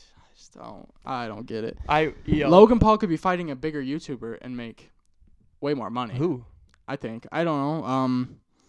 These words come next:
Speaker 2: Who's, uh, like,
Speaker 1: who, who's
Speaker 2: who's
Speaker 1: fighting?
Speaker 2: on his level?
Speaker 1: As fi-, as far as fighters?
Speaker 2: As far as fighters and audience.
Speaker 1: Audience?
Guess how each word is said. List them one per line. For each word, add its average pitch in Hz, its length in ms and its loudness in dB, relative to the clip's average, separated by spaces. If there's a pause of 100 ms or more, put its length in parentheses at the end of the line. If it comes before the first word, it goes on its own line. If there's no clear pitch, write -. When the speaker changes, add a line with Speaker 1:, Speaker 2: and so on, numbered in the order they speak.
(220)
Speaker 2:
Who's, 247 300 -2
uh, 147 180 -4 (100)
like, 147 160 -6
Speaker 1:
who, 185 180 6
who's 202 220 4
Speaker 2:
who's 143 120 -8
Speaker 1:
fighting? 147 300 2
Speaker 2:
on 120 60 -2
his 160 180 -6
level? 120 400 -8 (880)
Speaker 1:
As 151 100 -6
fi-, 131 280 0
as 143 120 -6
far 147 140 0
as 131 80 -4
fighters? 139 340 -4
Speaker 2:
As 139 140 -4
far 147 140 4
as 127 80 -2
fighters 147 420 2
and 143 320 -6 (160)
audience. 110 540 -8 (120)
Speaker 1:
Audience? 123 320 -10